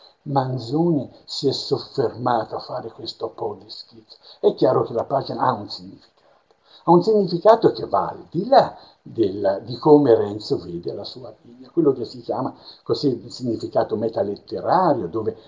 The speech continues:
lo scrittore riflette, riflette anche sul proprio, sul proprio lavoro, in questa pagina, alla quale resta la descrizione della vigna di Renzo.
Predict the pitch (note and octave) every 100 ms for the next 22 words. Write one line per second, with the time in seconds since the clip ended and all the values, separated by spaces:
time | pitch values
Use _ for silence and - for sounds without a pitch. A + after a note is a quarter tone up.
0 | _ C3 D3 D3 - A2+ - A#2+ A2 F#2
1 | C3+ C#3+ A#2 A2+ A2 - _ - F#2+ -
2 | B2 - A#2+ F#2+ - _ _ _ _ _
3 | C3 C3 A#2 A#2 F#2+ G#2+ G2 - - -
4 | - B2+ C3 A2 A#2+ A2 A#2+ A#2 _ _
5 | _ _ E3+ A2+ - G2+ - - - -
6 | B3+ C#4 G#4 D4+ D4+ E3+ E3 A#3 B3 A#3
7 | - G2 - B2 - A3+ A3 D#2 D2+ E2
8 | - _ - - - _